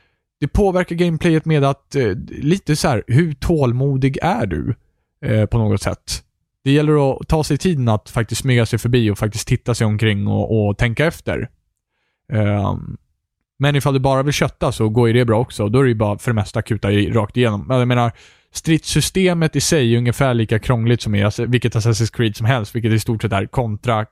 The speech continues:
slå. Ehm, ungefär så krångligt blir det, så att jag skulle inte säga att fightingen är särskilt jätteskoj.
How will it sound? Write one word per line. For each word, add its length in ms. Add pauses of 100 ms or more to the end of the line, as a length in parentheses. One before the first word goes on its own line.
(160)
slå. 400 (640)
Ehm, 560 (260)
ungefär 340
så 220
krångligt 400
blir 200
det, 120
så 100
att 80
jag 60
skulle 120
inte 140
säga 140
att 80
fightingen 600
är 260
särskilt 480
jätteskoj. 920